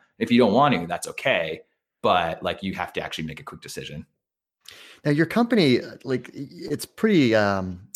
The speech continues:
Speaker 2: you know, your, your team was relatively small, and I assume it's kinda like an all hands on deck. Everybody's wearing different hats depending on the day. How do you balance your time running a business, growing a business,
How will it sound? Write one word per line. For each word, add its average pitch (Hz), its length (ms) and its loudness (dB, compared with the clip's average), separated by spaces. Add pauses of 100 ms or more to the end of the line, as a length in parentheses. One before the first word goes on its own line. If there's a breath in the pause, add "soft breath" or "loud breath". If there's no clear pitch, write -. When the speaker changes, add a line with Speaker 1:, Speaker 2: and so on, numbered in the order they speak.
Speaker 2:
you - 60 -4
know, 127 80 2
your, 113 180 0
your 131 120 2
team 160 280 0
was 127 180 0
relatively 120 460 0
small, 95 540 -6 (420 loud breath)
and 107 580 -2 (840)
I 120 100 4
assume 143 320 0
it's 123 120 -2
kinda 131 160 0
like 113 140 0
an 107 80 -6
all 117 300 2
hands 113 260 2
on 104 160 0
deck. 110 280 4
Everybody's 107 680 -2
wearing 107 260 -2
different 104 280 -4
hats 104 200 -2
depending 104 320 -2
on 95 140 -2
the 95 80 -4
day. 101 360 2 (320 loud breath)
How 135 80 0
do 180 80 6
you 196 60 6
balance 139 380 2
your 135 100 0
time 107 600 -4 (380 soft breath)
running 123 340 2
a 120 60 4
business, 113 420 2
growing 117 320 0
a 107 40 -4
business, 104 640 -4